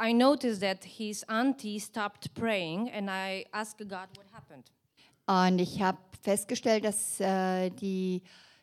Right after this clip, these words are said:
Speaker 2: Tante aufgehört hat zu beten und ich hab gefragt, was ist passiert.
Speaker 1: And God gave me a vision of this boy, totally healed, on the meadow in heaven. And God said, "I asked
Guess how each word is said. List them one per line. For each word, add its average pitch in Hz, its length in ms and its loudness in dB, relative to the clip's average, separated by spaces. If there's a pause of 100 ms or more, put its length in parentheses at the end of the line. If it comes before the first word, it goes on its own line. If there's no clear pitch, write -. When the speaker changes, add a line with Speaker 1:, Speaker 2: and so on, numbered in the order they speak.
(140)
Speaker 2:
Tante 220 520 2
aufgehört 202 960 2
hat 190 300 0
zu - 140 -6
beten 170 440 0
und 233 200 4
ich 185 120 -4
hab 190 120 -4
gefragt, 190 500 -2
was 190 160 -4
ist - 160 -10
passiert. 202 540 -6 (520)
Speaker 1:
And 214 400 -4
God 208 280 -2
gave 233 220 2
me 220 220 2
a 202 100 2
vision 220 340 0
of 185 200 -6
this 180 180 -6
boy, 180 500 2
totally 220 480 -2
healed, 185 640 -4 (380)
on 202 240 -2
the 196 60 -2
meadow 196 540 0
in 190 200 -6
heaven. 190 720 -6 (720)
And 202 440 -6 (200)
God 208 260 -4
said, 202 440 -6
"I 208 220 -2
asked 269 400 0